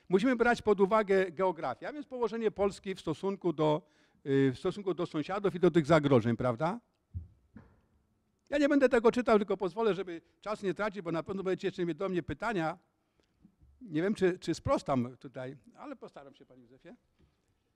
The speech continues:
Później mówimy o historii bezpieczeństwa narodowego, gdzie musimy wiedzieć, co doprowadziło Polskę, pierwszą Rzeczpospolitą, potężne państwo w,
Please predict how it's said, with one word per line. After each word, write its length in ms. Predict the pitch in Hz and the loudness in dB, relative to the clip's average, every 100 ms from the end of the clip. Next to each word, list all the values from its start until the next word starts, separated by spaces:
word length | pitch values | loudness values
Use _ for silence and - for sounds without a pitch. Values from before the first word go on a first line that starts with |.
| _ _ - | _ _ -6
Później 260 | 254 247 233 | -2 0 2
mówimy 460 | 233 262 254 233 - _ _ _ - | 0 0 0 0 -4 _ _ _ -4
o 340 | 202 202 _ _ _ _ _ | -4 -4 _ _ _ _ _
historii 400 | 196 - 247 240 | -16 -4 -4 0
bezpieczeństwa 480 | 220 220 208 208 220 | -2 -2 -4 -4 -2
narodowego, 600 | 208 208 180 113 110 - | -2 -2 -4 -6 -16 -20
gdzie 240 | 131 175 190 190 _ _ _ - | -8 -6 -6 -10 _ _ _ -14
musimy 360 | 190 262 262 | -10 -6 -6
wiedzieć, 560 | 175 202 233 147 139 _ _ _ _ _ _ _ _ | -4 0 0 0 -6 _ _ _ _ _ _ _ _
co 360 | - 233 254 190 | 0 2 2 0
doprowadziło 720 | 214 208 196 190 170 226 214 | -6 -4 -4 -4 -2 0 0
Polskę, 500 | - 214 214 - 208 | 2 0 -2 -4 -4
pierwszą 380 | - 226 214 208 | -2 -4 -2 -4
Rzeczpospolitą, 680 | - 196 - 214 - 180 | -2 -6 -4 -8 -2 -4
potężne 680 | 180 202 208 254 269 240 262 | -2 -2 0 -2 -4 -4 -10
państwo 440 | 233 254 - | -10 -10 -6
w, 60 | 262 | -8